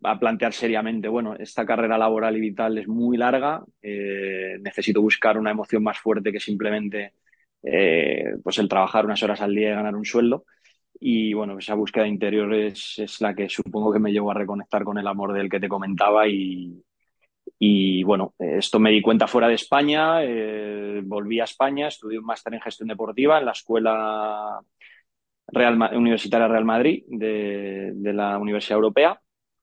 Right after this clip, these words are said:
y ahí empecé a, a trabajar en fútbol. Desde los veintiséis años, ahora tengo treinta y seis, pues ya llevo diez, unos diez, once años en ello.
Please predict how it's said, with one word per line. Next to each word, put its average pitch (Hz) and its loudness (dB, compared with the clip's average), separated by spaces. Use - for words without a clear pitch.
y 143 6
ahí 139 6
empecé 123 -4
a, 107 -6
a 113 -8
trabajar 110 -4
en 104 -12
fútbol. 104 -6
Desde 101 -6
los 101 -6
veintiséis 104 -2
años, 127 2
ahora 117 2
tengo 120 -2
treinta 120 0
y 113 -2
seis, 143 -2
pues 110 -6
ya 110 -2
llevo 98 -8
diez, 98 -6
unos 101 -4
diez, 113 2
once 101 -4
años 92 -6
en 85 -10
ello. 87 -4